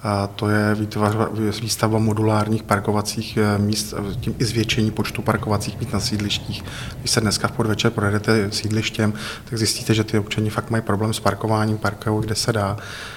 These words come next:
Takže myslím si, že do budoucna se asi nevyhneme ani tomuto, právě proto, abychom mohli investovat do té výstavby těch parkovacích modulárních systémů.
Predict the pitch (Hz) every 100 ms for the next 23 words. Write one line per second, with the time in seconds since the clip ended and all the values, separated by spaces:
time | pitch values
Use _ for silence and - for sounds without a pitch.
0 | - - 107 110 - 110 123 113 107 107
1 | 104 107 - - - 110 107 101 107 113
2 | 107 113 - 104 107 104 107 - 110 113
3 | 127 139 113 107 113 113 - - - 113
4 | 117 - 110 107 107 117 113 110 - -
5 | 107 110 107 117 104 101 - 101 104 107
6 | 110 101 - 101 - 104 101 113 - 104
7 | 98 101 98 - 92 92